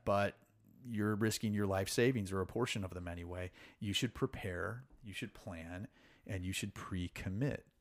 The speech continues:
And a big piece of what happens in, uh, when people are, are in the heat of the moment is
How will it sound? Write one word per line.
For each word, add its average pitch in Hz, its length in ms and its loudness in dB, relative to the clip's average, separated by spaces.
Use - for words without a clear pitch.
And 92 360 -2
a 98 100 -4
big 104 340 0
piece 107 340 0
of 101 140 -4
what 95 180 0
happens 117 540 0
in, 95 440 -4
uh, 104 100 -2
when 104 160 0
people 104 320 2
are, 98 280 4
are 101 140 0
in 104 180 2
the 101 60 2
heat 107 180 2
of 95 60 0
the 95 60 -2
moment 104 340 2
is 92 260 -4